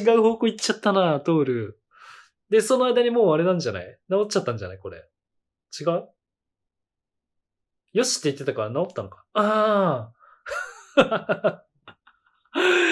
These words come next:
<laughs> メイド服脱がなかったらね。もう少しチャンスあったかもしれないね。ん？お雛様。あー！才川ジョージ。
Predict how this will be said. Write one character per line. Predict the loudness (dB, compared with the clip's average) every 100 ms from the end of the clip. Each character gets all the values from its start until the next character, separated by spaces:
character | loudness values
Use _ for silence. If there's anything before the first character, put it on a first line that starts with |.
| -2 -4
<laughs> | -4
メ | 0 2
イ | 4
ド | 2
服 | 0 -2 -4 -2
脱 | -2 -2
が | -2
な | -4 -6
か | -8
っ | -10 -10
た | -10
ら | -10
ね。 | -14 -16 -16 -18 -18 -18 -20 _ -20 -20 _ -12
も | -8 -8
う |
少 | -6 -8
し | -6
チ | -6
ャ | -6
ン | -6
ス | -6
あ | -6
っ | -6
た | -12
か | -12
も | -14
し | -14
れ | -14 -14
な | -16
い | -16
ね。 | -20 -20 -20 -20 _ _ _ _ _ _ _ _ _ _ _ _ _ -16
ん？ | -14 -16 _ _ _ _ _ -8
お | -8
雛 | -6 -4 -4
様。 | -4 -8 -2
あ | 2
ー！ | 2 2 2 2 0 -4 -14 -18 -18 -20 -12
才 | -6 0 2 2 0 2
川 | 4 4 4 2 2 0 -2
ジ | 2
ョ | 2 4
ー |
ジ。 | 0 -2 -2 -2 -4 -4 -6 -10